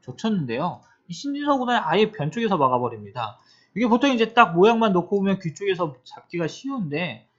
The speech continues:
이거는 패맛이 남아있고요. 또 뭐 이런 거 막 붙이고 이런 것도 있으니까 아예 막아버렸는데 이수가 정말 좋은 수입니다. 이게 자체로 못 살아요. 뭐 빠지면 그냥 젖혀서 젖히고 이렇게 잡으러 가서 죽고요.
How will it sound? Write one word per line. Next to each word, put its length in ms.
이거는 320
패맛이 460
남아있고요. 840
또 120
뭐 160
이런 240
거 80
막 180
붙이고 680
이런 200
것도 240
있으니까 720
아예 540
막아버렸는데 640
이수가 340
정말 260
좋은 260
수입니다. 420
이게 140
자체로 400
못 220
살아요. 520
뭐 160
빠지면 380
그냥 180
젖혀서 680
젖히고 400
이렇게 180
잡으러 300
가서 320
죽고요. 680